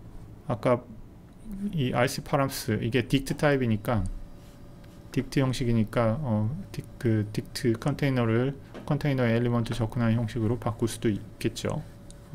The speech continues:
파이썬에서 배운 대로 해서, 어, 만들어 본 거고요. 완전히 똑같은 결과가 나오고요. 물론, 어, 다른 환경 변수는 설정이 안 됐으니까 조금 다르겠지만,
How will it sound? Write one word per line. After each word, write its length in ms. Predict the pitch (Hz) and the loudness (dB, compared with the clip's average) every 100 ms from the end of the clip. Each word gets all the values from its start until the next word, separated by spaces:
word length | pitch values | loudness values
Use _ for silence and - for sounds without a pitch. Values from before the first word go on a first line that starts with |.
| 120 | -2
파이썬에서 500 | - 113 - 104 101 | 0 0 2 0 0
배운 240 | - 101 | 0 0
대로 240 | 95 101 180 - - - - - - - - - - - - - - - - - - - - - | 2 0 -2 -4 -12 -14 -16 -16 -16 -16 -16 -16 -14 -14 -14 -14 -16 -16 -16 -16 -18 -18 -6 -2
해서, 520 | 135 135 131 170 196 - - - | 2 4 6 6 4 0 -16 -6
어, 220 | 120 110 104 | 0 2 4
만들어 320 | 107 113 120 | 2 4 2
본 180 | 107 104 | 2 2
거고요. 400 | 101 92 101 160 - - | 4 2 0 -2 -4 -2
완전히 280 | 107 117 107 | 0 2 2
똑같은 440 | - - 127 131 107 | 0 -2 0 2 2
결과가 540 | - 104 104 98 110 | 2 0 0 2 2
나오고요. 640 | 120 98 95 107 156 - - - - - - - - | 2 0 0 -2 -4 -6 -16 -18 -18 -18 -18 -10 0
물론, 460 | 107 107 110 110 104 - - - - - - - - | 4 6 6 2 -2 -12 -18 -16 -16 -16 -16 -16 -8
어, 380 | - 104 101 107 107 - | -2 0 2 -2 -4 0
다른 240 | 123 123 131 | 4 4 4
환경 260 | 135 131 | 2 2
변수는 380 | 123 113 113 113 | 2 2 4 2
설정이 340 | 110 127 131 | 2 0 2
안 120 | 110 98 | 4 4
됐으니까 680 | 113 - 101 95 120 151 156 | 0 2 0 2 0 0 -2
조금 280 | - 117 | -2 0
다르겠지만, 640 | 107 107 107 104 - 107 175 | 2 4 4 2 2 2 2